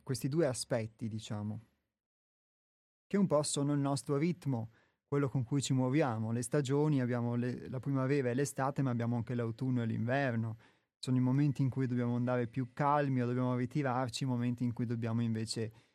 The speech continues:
ehm, esprimere più vitalità. E quindi,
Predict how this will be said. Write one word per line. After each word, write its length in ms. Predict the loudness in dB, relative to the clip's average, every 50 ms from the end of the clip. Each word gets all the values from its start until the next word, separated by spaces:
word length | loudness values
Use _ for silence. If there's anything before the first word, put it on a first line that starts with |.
| _ _ _
ehm, 640 | -12 -10 -8 -8 -8 -8 -8 -8 -8 -8 -10 -10 -12 -14 _ _ _ _ _ _ _ _ _ _
esprimere 800 | -4 -2 -2 -2 -2 -2 0 2 2 4 4 4 4 2 2 0
più 160 | 0 -2 -2
vitalità. 580 | -2 -2 -2 -2 -2 -4 -4 -4 -6 -8 -8 -10 -14 _ _ _ _ _ _ _ _ _ _ _ _ _ _ _ _ _ _ _ _ _ _ -20 _ _ _ _ _ _ _
E 100 | -6 -2
quindi, 340 | 0 2 2 2 2 0 -4